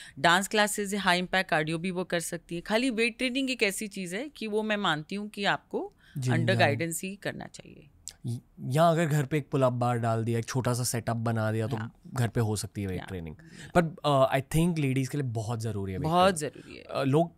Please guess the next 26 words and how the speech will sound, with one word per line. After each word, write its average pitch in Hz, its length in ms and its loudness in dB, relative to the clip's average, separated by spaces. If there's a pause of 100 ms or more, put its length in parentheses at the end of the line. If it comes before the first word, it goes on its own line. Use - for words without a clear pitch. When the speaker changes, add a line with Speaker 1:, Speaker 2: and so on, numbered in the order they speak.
(140)
Speaker 2:
एक 180 140 4
ज़माने 180 260 4
में 202 140 4
डरते 156 280 4
थे 196 120 4
वेट 156 220 0
ट्रेनिंग 165 180 2
की 170 60 0
वजह 160 180 0
से, 185 100 -4
क्योंकि 165 220 -4
ये 156 100 0
लगता 147 300 -2
था 156 60 0
कि, 165 260 -2
अ, - 280 -10 (1200)
पहलवान 139 400 2
की 156 80 -4
तरह 143 180 -2
लगेंगे, 139 440 -2 (580)
पर, 131 300 4
अ, 131 100 2
ये 131 180 0
सच 151 240 0
नहीं 120 220 -2
है। 98 180 -10